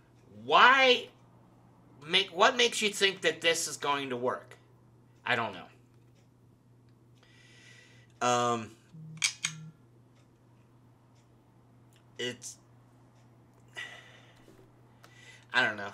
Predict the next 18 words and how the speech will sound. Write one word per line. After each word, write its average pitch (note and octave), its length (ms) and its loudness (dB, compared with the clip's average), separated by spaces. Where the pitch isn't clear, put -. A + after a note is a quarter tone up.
I've D#3 160 8
seen A3 360 -2
so G#3 200 2
many G#3 280 2
different F3 580 -4
videos, E3 920 0
uh, A#2+ 440 -4
different D#3 300 -12
channels D#3+ 600 -2
that D#3 120 -10
I've D#3 180 2
seen. D#3 300 -6
Like B2+ 220 -6
I - 20 -8
said, A#2+ 220 -2
I A2+ 60 -2
like C3 260 -4
the, B2+ 300 -4